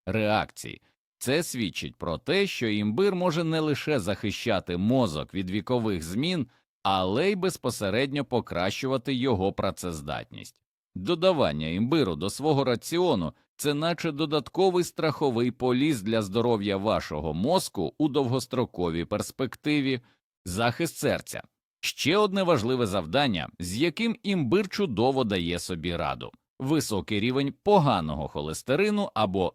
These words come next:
ліпопротеїнів низької щільності є одним із головних чинників ризику для розвитку серцево-судинних захворювань. Він спричиняє утворення бляшок в артеріях, що може призвести до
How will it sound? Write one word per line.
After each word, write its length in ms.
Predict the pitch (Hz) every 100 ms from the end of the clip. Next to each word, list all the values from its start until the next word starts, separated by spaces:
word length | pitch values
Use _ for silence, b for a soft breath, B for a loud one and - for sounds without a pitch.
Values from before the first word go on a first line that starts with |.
| -
ліпопротеїнів 1000 | 98 92 82 - 85 101 131 165 170 151
низької 500 | 143 - 165 165 143
щільності 720 | - 185 156 82 - - 65 _ _
є 300 | 85 85 165
одним 420 | 214 185 202 220 202
із 120 | 131
головних 480 | 135 131 123 127 -
чинників 720 | - 196 143 98 87 85 92
ризику 560 | 156 220 196 202 196
для 180 | 143 120
розвитку 560 | 104 180 170 180 - 175
серцево-судинних 1300 | - 170 - 110 98 107 - 170 117 104 92 95 92
захворювань. 800 | 78 85 - 82 76 64 64 58 - _ _ -
Він 240 | 113 226
спричиняє 680 | 214 226 214 196 185 190 190
утворення 680 | 180 - 147 147 143 143 143
бляшок 680 | 107 101 90 - 143 160 -
в 160 | 131 -
артеріях, 720 | 127 - - 101 73 60 - _
що 320 | - - 120
може 280 | 101 98 95
призвести 640 | - 95 87 92 90 - 156
до 200 | 139